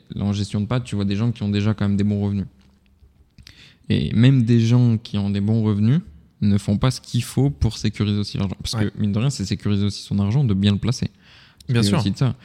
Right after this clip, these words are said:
Speaker 1: Après, il y a toujours le côté, euh, épargne de sécurité, donc ça, c'est un petit peu pour, euh,
Speaker 2: Bah, la partie cash. Mais pour moi, la
Speaker 1: Ouais.
Speaker 2: partie cash, c'est plus des dépenses rapides que tu dois faire.
Speaker 1: Ouais, c'est ça. C'est le côté
Speaker 2: Mm.
Speaker 1: sécurité. Demain, euh, je sais rien, tu... ta voiture, le moteur, il explose.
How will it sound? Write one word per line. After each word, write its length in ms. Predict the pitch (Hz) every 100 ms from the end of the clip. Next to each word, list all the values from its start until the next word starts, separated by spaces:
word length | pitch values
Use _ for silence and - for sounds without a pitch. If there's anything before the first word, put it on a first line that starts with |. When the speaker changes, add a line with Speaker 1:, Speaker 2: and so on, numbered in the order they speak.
| - -
Speaker 1:
Après, 280 | - - 131
il 60 | 110
y 60 |
a 60 | 98
toujours 400 | - 110 120 110
le 120 | 104
côté, 360 | - 101 113 107
euh, 180 | 98 -
épargne 440 | - - 101 104 98
de 80 | 95
sécurité, 560 | - 92 98 98 -
donc 180 | 117 98
ça, 120 | 104
c'est 280 | 104 - 95 -
un 80 | -
petit 200 | - -
peu 380 | - 104 101 - -
pour, 280 | 101 98
euh, 100 | - - - - -
Speaker 2:
Bah, 140 | 135 -
la 160 | 120
partie 300 | - 139 -
cash. 420 | - 135 - - -
Mais 120 | 127
pour 140 | 123
moi, 100 | 156
la 60 | 160
Speaker 1:
Ouais. 60 | 117
Speaker 2:
partie 260 | - -
cash, 220 | - 156 -
c'est 120 | 117
plus 440 | - 156 165 - - - - - -
des 220 | 113 123
dépenses 580 | 113 135 - 147 147 -
rapides 400 | - 123 147 139
que 100 | 123
tu 100 | -
dois 140 | 113
faire. 280 | 113 - - -
Speaker 1:
Ouais, 100 | 156
c'est 140 | 139 -
ça. 180 | 147 110
C'est 180 | - 101
le 180 | 101
côté 240 | 98 110 120
Speaker 2:
Mm. 40 |
Speaker 1:
sécurité. 480 | - 101 117 123 107
Demain, 340 | 98 104 104
euh, 160 | 98 95 - -
je 120 | -
sais 140 | - 98
rien, 200 | 107 98
tu... 300 | - 87 - - - _ _ -
ta 100 | 98
voiture, 460 | 98 - 107 101 98
le 60 | 98
moteur, 300 | 92 101 92
il 60 |
explose. 360 | 87 - 104